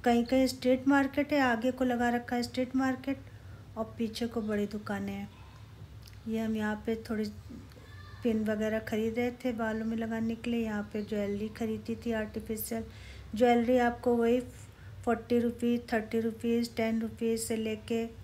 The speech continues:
आपको दो सौ, ढाई सौ तक का भी आपको सामान मिल जाता है। यहाँ पे बहुत अच्छी सब चीज़ें मिल जाती हैं। और ये यहाँ का प्रसिद्ध मार्केट है,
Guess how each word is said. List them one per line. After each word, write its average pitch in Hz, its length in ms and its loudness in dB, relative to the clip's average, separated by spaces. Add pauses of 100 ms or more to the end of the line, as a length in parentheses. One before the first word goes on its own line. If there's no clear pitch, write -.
(640)
आपको 220 680 0 (200)
दो 220 140 2
सौ, 220 200 0
ढाई 214 240 0
सौ 220 160 -6 (120)
तक 202 260 -6
का 214 180 2
भी 220 220 -2
आपको 208 340 -4
सामान 202 400 -4
मिल 202 220 -4
जाता 202 300 -4
है। 202 100 -2
यहाँ 202 280 -4
पे 277 100 -2
बहुत 214 280 -4
अच्छी 208 400 -8 (240)
सब 208 220 -10
चीज़ें 202 240 -6
मिल 196 240 -8
जाती 208 380 -4
हैं। 240 140 -2 (880)
और 202 120 -6
ये 208 280 -2
यहाँ 208 300 -2
का 214 140 -6
प्रसिद्ध 208 520 -6
मार्केट 208 560 -4
है, 226 140 -2